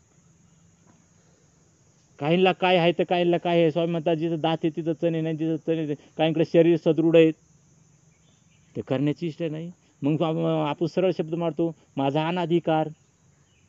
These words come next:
माझा अनाधिकार." लपला त्या शब्दाखाली. अनाधिकार म्हणजे काय?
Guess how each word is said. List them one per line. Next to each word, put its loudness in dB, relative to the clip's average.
माझा 4
अनाधिकार." 0
लपला 2
त्या 0
शब्दाखाली. 0
अनाधिकार 4
म्हणजे 2
काय? 0